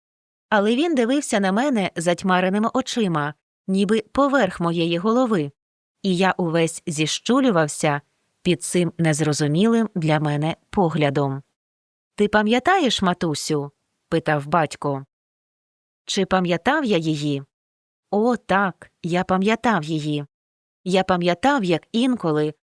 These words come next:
прокидаючися уночі, я шукав у пітьмі її ніжні руки і міцно пригортався до них, вкриваючи їх поцілунками.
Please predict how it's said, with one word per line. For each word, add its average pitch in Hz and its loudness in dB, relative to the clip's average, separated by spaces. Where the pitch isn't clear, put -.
прокидаючися 247 0
уночі, 196 0
я 208 2
шукав 302 0
у 233 -2
пітьмі 226 -2
її 196 0
ніжні 226 0
руки 165 0
і 196 2
міцно 226 0
пригортався 185 0
до 165 0
них, 156 -2
вкриваючи 175 0
їх 190 -2
поцілунками. 156 0